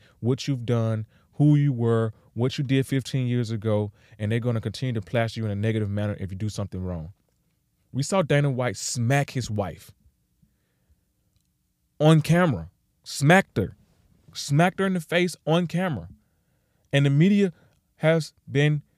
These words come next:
crickets. E S P N, crickets. U F C, crickets. News, crickets. National news, crickets.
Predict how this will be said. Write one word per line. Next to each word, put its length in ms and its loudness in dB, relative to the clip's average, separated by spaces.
crickets. 560 4
E 80 4
S 140 4
P 260 2
N, 200 0
crickets. 420 0
U 160 6
F 100 8
C, 300 0
crickets. 480 2
News, 500 4
crickets. 400 0
National 360 2
news, 360 0
crickets. 440 0